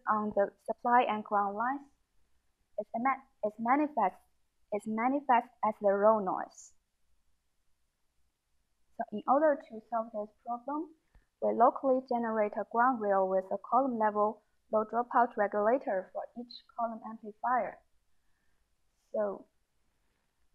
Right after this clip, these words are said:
on the right side of this figure is a conventional O T A, and the input transistor is directly connected with the ground, so any noise appears on the ground will manifest at the output. So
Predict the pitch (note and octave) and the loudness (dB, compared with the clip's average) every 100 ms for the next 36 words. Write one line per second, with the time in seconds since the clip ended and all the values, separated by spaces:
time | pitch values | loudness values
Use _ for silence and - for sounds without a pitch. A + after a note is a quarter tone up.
0 | _ A3 A3 G#3 A3+ C#4 - D#4 D#4 D#4 | _ -10 -6 -2 -2 -2 -4 -2 -2 -6
1 | - A3 A3 G#3+ - - A#3+ C4+ D4 D#4 | -8 -8 -8 -16 -16 -16 -6 -2 0 -2
2 | - A3 A3+ G3+ G3+ _ - A3 A#3+ B3 | -6 -10 -6 -6 -6 _ -14 -10 -10 -10
3 | A3+ - G#3 - G#3+ G#3+ G3 G#3+ _ _ | -8 -8 -8 -10 -8 -6 -8 -16 _ _
4 | _ _ _ _ - G3+ G3 F#3+ F#3+ F#3+ | _ _ _ _ -10 -8 -8 -8 -8 -6
5 | F#3+ - C#4 C#4+ C4 A#3 A3+ A#3+ B3 C#4 | -6 -6 -8 -8 -10 -12 -8 -10 -4 -2
6 | C#4+ - A3+ _ G#3 G#3+ - - C#4+ C#4+ | -2 -4 -10 _ -6 -6 -6 -8 -8 -10
7 | A3 G#3 - A3 - G#3 G#3 G3 G3+ G3+ | -16 -16 -16 -20 -18 -16 -10 -10 -6 -2
8 | G3+ A#3+ E4+ _ _ _ - - G#3+ A3+ | -2 -2 -8 _ _ _ -16 -10 -8 -8
9 | G#3+ G#3 G3+ G#3 _ _ _ _ G3 _ | -8 -8 -8 -10 _ _ _ _ -12 _
10 | G#3 G#3+ - G3+ G3 G#3+ A#3 A#3+ A#3 G#3 | -6 -6 -10 -10 -8 -2 -2 -2 -4 -6
11 | G3+ G#3+ C#4+ C#4+ A3+ A3 _ _ _ _ | -4 -6 -6 -2 -4 -4 _ _ _ _
12 | _ _ _ G#3 - G3+ - A3+ A#3+ - | _ _ _ -6 -4 -8 -2 -2 -2 -10
13 | - _ _ _ _ _ _ _ _ - | -20 _ _ _ _ _ _ _ _ -2
14 | G#3+ G3+ - | 0 0 -2